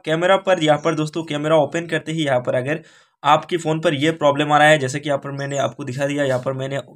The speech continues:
कि मेरा कैमरा को ओपन किया और यहाँ पर दोस्तों कैमरा ओपन करते ही अगर ये प्रॉब्लम आ रहा है आपके फ़ोन पर, तो दोस्तों इस प्रॉब्लम को कैसे हटाना है। कैमरा ओपन करते ही यहाँ पर दिखा रहा है insufficient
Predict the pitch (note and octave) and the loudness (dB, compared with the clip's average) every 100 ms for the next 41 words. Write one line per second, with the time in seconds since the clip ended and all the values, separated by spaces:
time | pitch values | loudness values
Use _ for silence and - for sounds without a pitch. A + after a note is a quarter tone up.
0 | _ C3 B2+ C3 C3 B2+ C#3 C3+ B2 D3 | _ -4 -2 -2 -2 -2 -2 0 -4 -4
1 | D3 D3 C#3 B2 B2+ D#3 D3+ - D#3+ C#3 | -6 -4 -2 0 -2 -4 -6 -8 -6 -2
2 | C#3 D3+ C#3 D3+ D3+ D3+ D#3 D3+ C#3 C#3+ | 2 4 4 0 -6 -6 -2 -2 -2 -4
3 | B2+ C3 B2+ C3 C3+ C3 C3 C#3 C#3 D#3+ | -6 -4 -2 -2 -2 -4 -2 -2 -2 -2
4 | C3 - C3 C3 B2+ E3 F#3 F#3 - - | -4 -4 -10 -8 -2 2 2 2 -20 -6
5 | F3+ G#3 A3 A3 F3 C#3+ D3+ D#3 F3+ C3+ | 0 0 0 0 2 2 2 -2 0 0
6 | A#2+ B2+ B2 B2 B2 A#2 - D3+ F3 F#3 | 0 0 2 2 0 -4 -4 -2 2 4
7 | F3+ F#3+ F#3 F#3 F#3+ E3 D#3+ D#3 D#3 D#3 | 2 -2 -4 -2 2 2 0 -2 4 6
8 | D#3+ D3+ C#3+ D3+ D#3+ D#3+ D#3+ D3+ - | 4 2 -4 -4 -2 0 -2 -2 -8